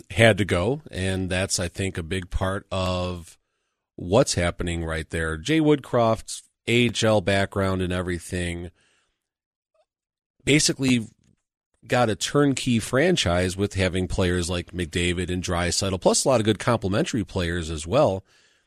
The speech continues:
and just seemed unable to get that team to the next level. Now you have a coaching change, a culture change, and they're playing defense, and they have good goaltending now. That's why I said last season when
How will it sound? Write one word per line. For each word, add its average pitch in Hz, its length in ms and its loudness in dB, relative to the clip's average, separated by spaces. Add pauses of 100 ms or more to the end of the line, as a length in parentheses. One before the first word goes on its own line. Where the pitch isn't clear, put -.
(180)
and 110 420 2
just 123 220 0
seemed 110 360 4
unable 98 520 2
to - 160 -6
get 90 180 -2
that 87 160 -4
team 87 280 -4
to - 120 -8
the 85 80 -2
next 87 300 -4
level. 85 260 -2
Now 87 140 -4
you 85 180 -2
have 80 140 -6
a 76 240 -10
coaching 127 360 4
change, 107 480 2
a 85 60 -6
culture 120 480 2
change, 98 680 -4 (420)
and 90 680 0 (500)
they're 90 80 -8
playing 98 300 -2
defense, 98 480 0
and 90 240 -4
they 76 80 -6
have 92 180 -4
good 85 180 -6
goaltending 76 580 -4
now. 73 200 -6
That's 85 160 -6
why 131 80 4
I 131 60 4
said 123 240 2
last 117 260 4
season 120 400 -2
when 92 340 -4